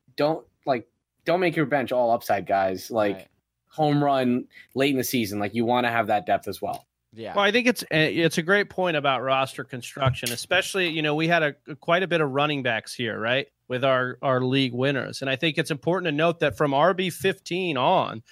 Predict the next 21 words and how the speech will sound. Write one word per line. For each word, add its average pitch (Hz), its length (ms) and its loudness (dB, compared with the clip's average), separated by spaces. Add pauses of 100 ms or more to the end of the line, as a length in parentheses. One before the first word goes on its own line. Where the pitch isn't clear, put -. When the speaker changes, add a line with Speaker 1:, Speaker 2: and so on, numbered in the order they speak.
(220)
Speaker 3:
R 143 120 0
B 147 140 0
fifteen 160 460 -4
to 131 80 -2
thirty, 147 640 -2 (300)
uh, 120 360 2
it 135 160 -2
gets 165 180 0
a 226 60 2
little 214 260 2
weird, 170 480 0
right? 151 240 2
It 156 60 -2
gets 160 240 -2
a 202 40 -2
little, 208 320 0
and 170 240 0
statistically, 156 720 -4
it 147 120 -4
becomes 165 340 -4
guys 170 500 0